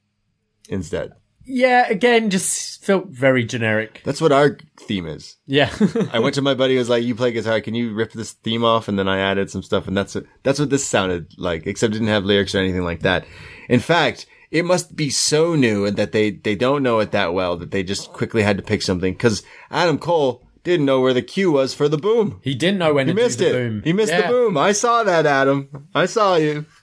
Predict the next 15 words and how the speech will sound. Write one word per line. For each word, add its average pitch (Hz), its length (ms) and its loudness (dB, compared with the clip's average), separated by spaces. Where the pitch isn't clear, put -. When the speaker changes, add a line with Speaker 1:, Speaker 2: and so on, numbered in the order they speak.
Speaker 1:
You 156 100 0
missed 165 260 0
it. 147 180 0
Speaker 2:
Yeah. 180 480 2
Speaker 1:
<laughs> - 220 -20
Speaker 2:
And - 720 0
I 226 60 2
gotta 277 200 2
say, 143 480 0
like, 147 300 0
as 160 580 -2
it 170 140 -2
seems 180 300 0
silly, 135 640 -2
just - 360 -4